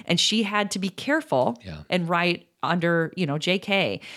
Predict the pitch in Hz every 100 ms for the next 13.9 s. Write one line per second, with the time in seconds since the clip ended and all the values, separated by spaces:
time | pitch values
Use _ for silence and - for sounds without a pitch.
0 | - - - _ - 180 175 165 185 165
1 | 143 - 185 170 165 165 - 170 156 147
2 | - 151 151 147 143 _ _ _ _ _
3 | _ _ - - 190 175 170 175 165 160
4 | 160 - _ - 226 180 147 196 202 175
5 | 160 - - 175 160 - 165 170 160 -
6 | 165 - 175 165 160 151 156 190 170 185
7 | - 156 - 156 160 - 165 160 - -
8 | - - - 196 202 175 175 170 180 170
9 | 165 160 156 - 175 170 165 151 - 165
10 | 160 165 160 160 151 151 143 - 147 -
11 | - - 151 147 165 160 147 147 151 143
12 | 139 - - - - - 156 143 143 139
13 | 135 101 117 _ - 165 156 156